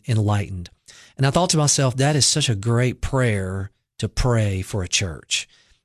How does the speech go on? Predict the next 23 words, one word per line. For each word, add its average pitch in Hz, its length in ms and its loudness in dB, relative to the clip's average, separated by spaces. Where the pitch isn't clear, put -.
And 113 400 2
in 117 120 2
our 139 160 2
day 131 160 2
and 123 140 2
time, 117 600 2
whenever 113 760 2
churches 120 460 0
are 104 60 0
focused 110 520 0
on 101 460 -2
architecture 117 880 0
or 110 460 2
are 107 200 2
focused - 500 0
on 104 340 0
music 117 720 2
and, 110 400 2
uh, 101 220 0
their 104 160 -4
church - 340 -2
budget 113 560 2
and 117 140 -4